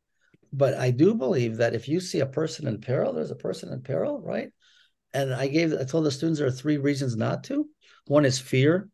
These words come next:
I mean, it's legitimate sometimes. And then I had a student who immediately said, "Indifference," which I thought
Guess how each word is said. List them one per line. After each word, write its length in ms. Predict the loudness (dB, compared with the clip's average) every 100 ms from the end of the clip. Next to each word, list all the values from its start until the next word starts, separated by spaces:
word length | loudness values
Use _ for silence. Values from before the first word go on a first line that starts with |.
| -6
I 20 |
mean, 120 | -2
it's 100 | -2
legitimate 400 | -2 0 0 0
sometimes. 400 | -4 -4 -4 -6 _ _ -20 -20 _
And 120 | -4 0
then 140 | 2
I 40 |
had 100 | 4
a 40 | 2
student 340 | 2 0 0
who 80 | 0
immediately 320 | 2 2 2
said, 220 | 0 0
"Indifference," 680 | 0 0 4 4 4 -2 -2
which 160 | -6 -2
I 140 | -2
thought 340 | 0 2 2